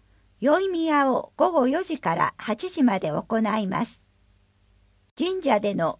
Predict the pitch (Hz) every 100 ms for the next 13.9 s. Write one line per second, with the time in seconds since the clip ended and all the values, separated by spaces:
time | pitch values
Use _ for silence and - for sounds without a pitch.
0 | - 185 285 370 269 285 277 - 226 _
1 | - 180 143 - _ _ _ - 277 415
2 | 349 320 - 202 185 - 247 302 269 262
3 | 240 214 208 190 233 - _ _ _ _
4 | _ _ _ _ _ _ _ _ _ _
5 | _ _ _ _ _ 240 247 - 277 -
6 | - _ _ _ _ - 262 349 403 320
7 | - 208 196 196 262 294 - 233 220 214
8 | 160 156 _ _ _ _ _ - 240 -
9 | 381 - 392 370 247 226 196 214 277 277
10 | 214 165 143 - - _ _ 262 294 392
11 | 320 294 208 202 - 226 - 277 202 175
12 | - _ 190 208 302 302 285 294 277 254
13 | 247 240 226 233 - 196 202 226 -